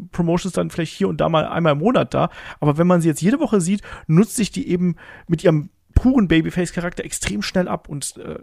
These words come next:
da, glaube ich, muss man mehr Leitung, und da krei-, das kreide ich wiederum so ein bisschen Tony Khan vielleicht auch an, dass er den Wrestlern und Wrestlerinnen vielleicht ein bisschen zu viel Freiheiten lässt und da nicht mehr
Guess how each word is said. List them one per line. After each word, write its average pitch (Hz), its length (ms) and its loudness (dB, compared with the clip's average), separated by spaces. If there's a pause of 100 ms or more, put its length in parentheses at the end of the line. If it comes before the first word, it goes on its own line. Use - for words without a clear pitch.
(280)
da, 170 260 -6 (180)
glaube 202 260 0
ich, 208 120 -8
muss 214 200 -4
man 202 320 0 (640)
mehr 208 720 6 (260)
Leitung, 160 600 4
und 135 300 -8
da 170 180 0 (180)
krei-, 160 200 4
das 185 160 0
kreide 233 240 0
ich 214 100 -6
wiederum 196 220 0
so 185 80 -2
ein - 20 -2
bisschen 190 220 -6
Tony 160 220 -2
Khan 185 220 -4
vielleicht 170 200 -6
auch - 100 -12
an, 175 180 -2 (240)
dass 165 200 2
er 170 100 4
den 160 180 2
Wrestlern 202 400 0
und 165 200 -6
Wrestlerinnen 156 440 -2 (220)
vielleicht 170 220 0
ein 170 80 -2
bisschen 190 220 -2
zu - 200 -2
viel 147 560 4 (300)
Freiheiten 127 600 0
lässt 117 280 -4
und 160 100 0
da 170 100 6
nicht 185 220 -2
mehr 196 460 4